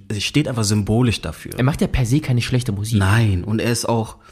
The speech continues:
Speaker 1: würde ich jetzt mal so behaupten, kein schlechter Mensch, wenn du so willst. Aber er steht einfach nur dafür, symbolisch dafür, wie sich die Culture oder die Rolle der Culture verändert.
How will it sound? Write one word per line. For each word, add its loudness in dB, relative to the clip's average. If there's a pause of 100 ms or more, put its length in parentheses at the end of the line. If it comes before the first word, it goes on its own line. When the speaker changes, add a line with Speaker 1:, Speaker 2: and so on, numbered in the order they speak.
(460)
Speaker 1:
würde 2
ich 2
jetzt 2
mal 4
so 2
behaupten, 0
kein 0
schlechter -2
Mensch, 6
wenn -2
du -2
so -8
willst. -12 (920)
Aber -2
er 0
steht 6
einfach 0
nur -2
dafür, -8
symbolisch 4
dafür, -2
wie 2
sich -4
die -6
Culture -2 (260)
oder -6
die -10
Rolle 0
der -4
Culture -6 (460)
verändert. -4